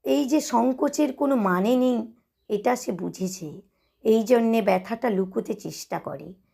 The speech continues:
ওর বয়সের ছেলেগুলো গাছে ঢিল মেরে মেরে আমলকি পাড়ে। ও কিছু বলতে পারে না, সেখান থেকে মুখ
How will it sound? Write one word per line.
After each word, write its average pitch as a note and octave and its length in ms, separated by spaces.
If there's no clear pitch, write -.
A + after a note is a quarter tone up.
ওর D#4 220
বয়সের D4+ 520
ছেলেগুলো A#3+ 760
গাছে B3 320
ঢিল B3 360
মেরে C4 240
মেরে C4 300
আমলকি G3+ 520
পাড়ে। D#3+ 340
ও F#4 80
কিছু F4+ 340
বলতে A#3 440
পারে E3 300
না, E3 260
সেখান D4 420
থেকে D4+ 220
মুখ B3 280